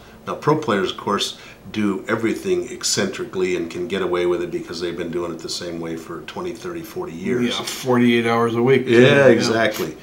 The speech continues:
Speaker 1: But the, the thing that, uh, one, the, one of the things we see the most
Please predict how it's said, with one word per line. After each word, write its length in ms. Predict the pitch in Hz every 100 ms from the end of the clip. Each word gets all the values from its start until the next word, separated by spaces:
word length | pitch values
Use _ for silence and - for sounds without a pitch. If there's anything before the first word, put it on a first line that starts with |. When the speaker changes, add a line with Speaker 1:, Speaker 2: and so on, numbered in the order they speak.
| - - -
Speaker 1:
But 140 | 98
the, 260 | 104 92 -
the 120 | 92
thing 340 | - 127 147
that, 320 | 127 90 - 98
uh, 360 | 87 82 80 - - -
one, 280 | 101 120 98
the, 100 | 95
one 140 | 117
of 60 | 98
the 60 |
things 180 | 107 92
we 80 | 85
see 220 | - 151
the 100 | 147
most 500 | 135 107 92 - -